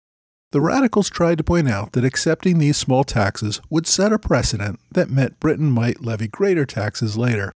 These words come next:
But others argued that the colonies were still boycotting the taxed items. They just didn't want to continue boycotting everything they needed from Britain, whether it was taxed or not. So much of seventeen seventy-one and seventeen seventy-two, things seemed to return to normal.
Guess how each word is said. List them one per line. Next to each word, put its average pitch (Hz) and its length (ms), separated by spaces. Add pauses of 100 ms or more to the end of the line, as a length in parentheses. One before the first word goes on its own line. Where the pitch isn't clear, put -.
(720)
But 208 160
others 202 320
argued 131 420
that 131 120
the 135 80
colonies 113 500
were 175 100
still 233 320
boycotting 131 640
the 139 100
taxed 110 440
items. 98 420 (500)
They 220 120
just - 260
didn't 190 240
want 139 160
to 139 60
continue 123 480
boycotting 113 600 (120)
everything 170 480
they 143 140
needed 107 340
from 117 180
Britain, 120 540
whether 110 240
it - 60
was 131 200
taxed - 400
or 110 60
not. 117 320 (880)
So - 160
much 220 260
of 247 120
seventeen 190 480
seventy-one 165 580
and 135 100
seventeen 131 420
seventy-two, 135 680
things 113 380
seemed 104 260
to - 80
return 107 420
to 104 120
normal. 127 480